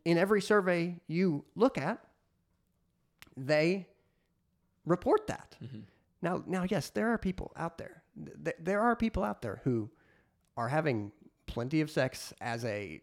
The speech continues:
Speaker 1: sort of single, unattached person. That is not the norm. But even if you talk to those people,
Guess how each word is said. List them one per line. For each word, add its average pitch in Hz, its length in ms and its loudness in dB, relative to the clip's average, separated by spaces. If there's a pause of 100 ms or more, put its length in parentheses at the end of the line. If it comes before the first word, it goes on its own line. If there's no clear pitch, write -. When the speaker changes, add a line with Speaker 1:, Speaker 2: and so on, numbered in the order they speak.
Speaker 1:
sort 104 160 -8
of 92 60 -10
single, 135 400 2
unattached 147 580 -4
person. - 300 -8 (120)
That 117 120 -6
is 107 100 -6
not 143 220 4
the - 60 -2
norm. 127 340 -2 (680)
But 185 240 -2
even 226 480 8
if 208 240 4
you 226 140 -4 (120)
talk 220 300 -2
to 262 100 4
those 277 440 8
people, - 500 -2